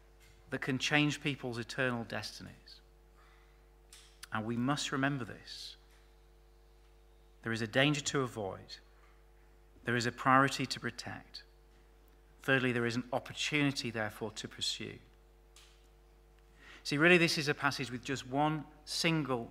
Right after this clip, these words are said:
lesson that Luke wants us to grasp, and it's the priority of the ministry of the word.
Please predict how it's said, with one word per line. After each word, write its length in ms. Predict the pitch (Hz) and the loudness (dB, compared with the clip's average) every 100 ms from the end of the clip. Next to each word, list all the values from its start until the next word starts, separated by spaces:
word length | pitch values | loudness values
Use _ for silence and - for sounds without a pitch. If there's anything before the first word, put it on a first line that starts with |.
| 101 | 0
lesson 400 | 143 143 - 113 | 0 2 -2 -4
that 100 | 117 | -2
Luke 260 | 135 135 | -2 0
wants 300 | 131 143 131 | 0 -2 -2
us 120 | 131 - | -6 -6
to 120 | 123 | -6
grasp, 400 | 127 139 117 - - | 0 2 0 -2 -4
and 100 | 135 | -4
it's 120 | - | -4
the 100 | 131 | -8
priority 960 | - - 135 143 175 170 - 110 92 - - - - - - - - - | -4 2 4 4 4 2 -2 -6 -6 -12 -20 -20 -20 -20 -20 -20 -2 2
of 220 | 127 - | 2 2
the 80 | 127 | 2
ministry 480 | 139 135 - 135 | 4 4 2 -2
of 100 | 117 | -2
the 80 | 110 | -6
word. 380 | 95 95 101 | -10 -12 -18